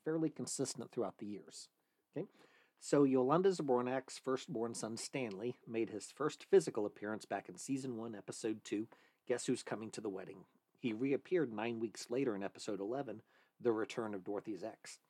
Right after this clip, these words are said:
After that, there was a seventeen-week gap before we see Stanley again.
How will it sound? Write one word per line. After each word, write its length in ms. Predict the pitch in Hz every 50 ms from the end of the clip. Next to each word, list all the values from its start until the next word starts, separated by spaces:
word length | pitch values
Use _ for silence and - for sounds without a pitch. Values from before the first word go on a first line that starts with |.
| _ _ - _ _ _ _ _ _ _ _
After 260 | 165 170 160 - 175
that, 220 | 147 147 147 151 -
there 100 | - 117
was 160 | 113 98 -
a 40 | 104
seventeen-week 880 | 95 - - - 165 180 196 170 - - 175 156 151 147 147 - - 135
gap 300 | 107 120 131 147 143 -
before 280 | 117 - - - 107 104
we 100 | 101 98
see 200 | - - 110 101
Stanley 520 | - - - 110 101 98 101 101 90 90
again. 480 | 92 92 95 - 135 107 87 90 107